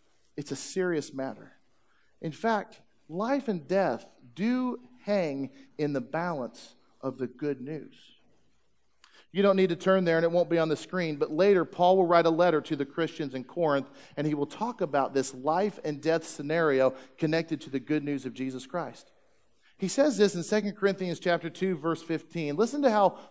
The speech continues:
Paul describes Christians and this message of the good news. He says, "For we are to God the pleasing aroma of Christ."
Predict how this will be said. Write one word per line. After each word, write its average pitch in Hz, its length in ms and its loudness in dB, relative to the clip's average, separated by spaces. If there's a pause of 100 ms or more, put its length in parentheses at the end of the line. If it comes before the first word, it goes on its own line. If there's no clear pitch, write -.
Paul 175 220 4
describes 160 840 0
Christians 165 720 -4 (380)
and 151 160 2
this 147 180 -2
message 151 480 -2
of 123 160 -6
the 131 60 -4
good 139 200 0
news. 127 280 -4
He 190 80 -6
says, 151 460 0 (300)
"For 180 220 6
we 226 380 4
are 202 280 8
to 196 220 -4
God 156 720 2 (240)
the 156 100 6
pleasing 233 760 2
aroma 185 680 6 (100)
of 139 220 -2
Christ." - 880 -2